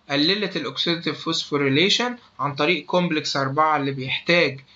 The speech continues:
الاكسجين في تكوينه، فهيقل ال اي تي بي برودكشن،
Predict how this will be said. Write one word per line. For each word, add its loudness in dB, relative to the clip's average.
الاكسجين 0
في -4
تكوينه، 0
فهيقل 2
ال -2
اي 0
تي -6
بي -2
برودكشن، -2